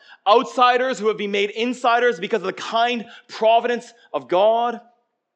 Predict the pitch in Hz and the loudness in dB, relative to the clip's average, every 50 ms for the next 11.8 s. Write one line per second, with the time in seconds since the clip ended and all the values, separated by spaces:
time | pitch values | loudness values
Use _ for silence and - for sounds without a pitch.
0 | _ _ _ _ _ _ _ _ _ _ _ _ - 170 175 202 233 220 185 185 | _ _ _ _ _ _ _ _ _ _ _ _ -10 -6 -2 0 0 0 0 -2
1 | 233 269 294 285 247 233 233 220 - 208 220 240 247 233 240 - 240 240 254 247 | -2 -2 -2 -2 -4 -4 -6 -2 0 4 4 4 2 2 -2 -4 0 0 2 0
2 | 233 202 165 127 123 123 147 233 262 262 240 247 247 233 214 220 226 240 240 - | 0 -2 -4 -6 -8 -6 -6 -4 -4 -2 -2 0 2 4 4 4 4 4 2 2
3 | 226 233 240 - - - 233 202 185 170 180 156 160 185 233 240 233 247 240 240 | 2 2 2 0 -2 -2 0 0 0 0 -2 -6 -4 -4 -4 -4 -4 -4 -4 -2
4 | 240 233 208 147 - 190 220 233 214 226 208 180 170 - - - - - _ _ | -2 -2 -2 -4 -4 -4 -4 -4 -2 -2 -2 -2 -2 -2 -8 -20 -20 -20 _ _
5 | - 233 277 262 - - 262 247 240 233 226 226 226 214 - 214 196 - - 233 | 0 2 2 2 0 -2 -2 -2 0 2 2 2 0 0 -4 -12 -10 -2 0 0
6 | 226 226 - - - 160 143 127 117 110 - - _ _ _ _ _ - _ - | 0 0 -2 -10 -10 -10 -8 -10 -12 -14 -18 -20 _ _ _ _ _ -18 _ -4
7 | 233 214 226 220 220 - - - 233 254 269 269 - 269 262 269 233 196 202 151 | -4 -4 -4 -6 -8 -8 -8 -4 -2 0 0 0 -2 -4 -6 -4 -4 -4 -6 -4
8 | - 196 208 220 240 254 254 233 185 165 175 208 220 233 247 254 247 220 208 185 | -2 0 2 2 4 2 2 0 -4 -4 -4 -2 0 0 0 -2 -4 -2 -4 -4
9 | 180 - - - - - _ - 247 262 294 285 262 226 269 269 254 254 - - | -4 -4 -14 -20 -20 -18 _ -2 -2 0 0 -2 -2 -2 -2 -2 -2 -2 -2 0
10 | 226 220 220 214 214 214 214 208 208 208 - 240 247 269 269 247 208 220 262 269 | 2 2 2 0 -2 -4 -6 -6 -6 -6 -6 -4 -4 -2 -2 -4 -4 -4 -4 -4
11 | 202 202 - - 240 254 269 269 240 214 185 175 175 175 175 | -6 -10 -6 -4 -2 -2 -2 -2 -4 -6 -6 -8 -8 -10 -12